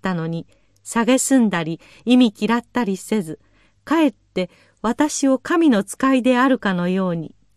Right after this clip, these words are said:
また、キリストイエスででもあるかのように受け入れてくれました。あなた方が味わっていた幸福は一体どこへ行ってしまったのか。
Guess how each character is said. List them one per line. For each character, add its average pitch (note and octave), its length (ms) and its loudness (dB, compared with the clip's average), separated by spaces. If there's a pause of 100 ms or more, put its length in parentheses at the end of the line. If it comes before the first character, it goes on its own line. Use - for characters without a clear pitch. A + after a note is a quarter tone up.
(100)
ま A3 140 -2
た、 A#3+ 180 -4 (600)
キ C4 140 2
リ D#4 120 8
ス - 100 -6
ト - 160 2
イ D4+ 120 4
エ E4+ 120 4
ス - 120 -6
で G#3 120 0
で G3 120 0
も F#3+ 180 2
あ G3+ 80 2
る A#3+ 100 0
か G3 140 -4
の F3+ 140 -2
よ F3+ 200 -2
う E3 40 -2
に E3 220 -6 (120)
受 G3+ 240 -2
け A3+ 40 2
入 A3 80 2
れ A3 100 0
て G3+ 120 -4
く G3+ 120 -6
れ G3 100 -2
ま F3+ 120 -6
し - 140 -16
た。 - 160 -18 (1300)
あ F#3+ 120 2
な A#3 100 2
た A#3+ 140 -4
方 G#3+ 220 -2
が G3+ 140 0
味 G3+ 220 0
わ A#3+ 80 0
っ A#3+ 40 -6
て - 160 -4
い F3 80 -4
た F3 120 -4
幸 G3+ 240 -4
福 - 240 -8
は F#3 220 -4 (160)
一 G3 120 -2
体 B3 360 -2
ど C4+ 120 4
こ - 140 0
へ A#3+ 100 2
行 F#3+ 80 -2
っ - 40 -16
て - 160 -4
し - 120 -6
ま F#3+ 120 -2
っ - 100 -14
た G#3 120 -4
の E3 120 -6
か。 - 180 -18